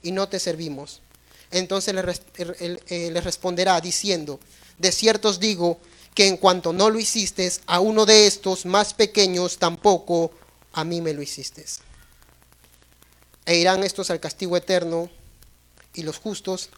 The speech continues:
a la vida eterna. Hay muchos hermanos dentro de la iglesia incluso que piensan que porque tienen veinte o treinta años,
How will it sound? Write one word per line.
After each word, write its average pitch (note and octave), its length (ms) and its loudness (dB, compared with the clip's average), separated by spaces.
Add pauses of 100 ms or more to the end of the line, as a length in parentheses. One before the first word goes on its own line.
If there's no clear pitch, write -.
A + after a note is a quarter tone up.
a - 80 -10
la C#3+ 100 -4
vida D3+ 180 -8
eterna. C3+ 340 -16 (3750)
Hay D#3+ 120 0
muchos A3+ 260 -6
hermanos G3+ 380 -2
dentro G#3 240 -2
de F#3 100 -2
la E3 80 -4
iglesia F#3+ 380 -4
incluso G3+ 540 -4 (1300)
que C#3+ 100 -8
piensan F#3+ 360 -4
que D#3+ 80 -8
porque C#3+ 240 -8
tienen F3+ 300 -4
veinte F3+ 340 -4
o C#3+ 40 -10
treinta E3+ 480 -6
años, F3+ 460 -6